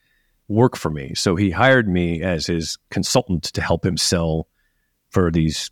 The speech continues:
clients he had, which were all advertising clients that had publications and other types of advertising-based platforms. And I just became a salesperson. I said, "Yes." And he basically started my career for me.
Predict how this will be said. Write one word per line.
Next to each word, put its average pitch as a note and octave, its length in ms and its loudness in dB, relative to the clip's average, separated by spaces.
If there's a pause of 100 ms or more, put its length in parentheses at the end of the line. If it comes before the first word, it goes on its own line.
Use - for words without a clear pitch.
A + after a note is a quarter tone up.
clients B2 400 2
he E2+ 80 0
had, D2 220 -4
which - 180 -4
were E2 100 0
all D#2+ 280 -4
advertising F2 680 -2 (180)
clients D#2+ 400 -4
that E2+ 100 -2
had D#2+ 220 -4 (260)
publications G2+ 720 2
and E2 180 -4
other F#2+ 180 2
types - 280 -2
of D#2 160 0
advertising-based D#2 720 -2
platforms. D#2 540 -6 (600)
And F2 280 2
I E2+ 80 2
just E2+ 180 -2
became F#2 260 2
a E2+ 40 2
salesperson. F#2+ 580 0
I D#2 40 -4
said, D2 200 -2
"Yes." F2+ 460 -2 (360)
And A#2 120 2
he C#3+ 40 6
basically D3+ 440 2 (180)
started A2+ 280 2
my A2 100 2
career A2+ 400 2
for - 80 -2
me. D#2 180 -4